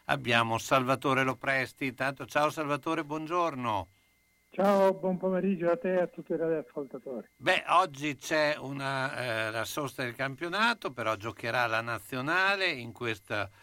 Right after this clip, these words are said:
Speaker 1: eh, terzo e quarto posto, eh, eh, e, e che, insomma, arriva, eh, dopo una sconfitta, eh, al termine di,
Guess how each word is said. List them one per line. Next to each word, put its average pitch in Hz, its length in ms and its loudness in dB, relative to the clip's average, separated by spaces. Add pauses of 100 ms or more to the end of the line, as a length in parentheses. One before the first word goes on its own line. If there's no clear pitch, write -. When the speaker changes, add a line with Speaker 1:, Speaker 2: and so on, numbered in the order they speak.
(220)
Speaker 1:
eh, 101 160 -14
terzo 151 400 0
e 143 60 -2
quarto 143 500 -2
posto, 135 840 -2
eh, 107 340 -2 (280)
eh, 101 800 -2 (460)
e, - 100 -10
e 101 760 -6
che, 175 120 -4
insomma, 117 680 -8
arriva, 139 800 -2 (340)
eh, 107 320 0
dopo 135 680 0
una 135 280 -2
sconfitta, 135 1300 -2
eh, 107 380 0
al 104 280 0
termine 123 480 -4
di, 110 260 -4